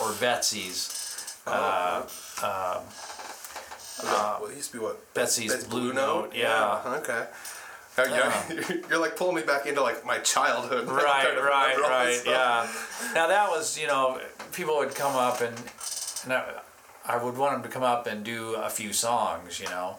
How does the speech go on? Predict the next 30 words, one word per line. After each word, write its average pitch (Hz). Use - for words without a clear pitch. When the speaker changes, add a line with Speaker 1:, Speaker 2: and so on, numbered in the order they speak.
Speaker 2:
Mm-hmm. 113
Speaker 1:
And 117
I 156
didn't 147
care 110
if 107
it 98
was 95
original 107
material 104
or 95
cover 101
material. 92
Um, 95
that 147
kind 131
of 113
thing 110
helps 104
people 117
that 95
haven't 107
done 107
it 107
before. 107
They're 104
not 117
pressured 104
so 101
hard 92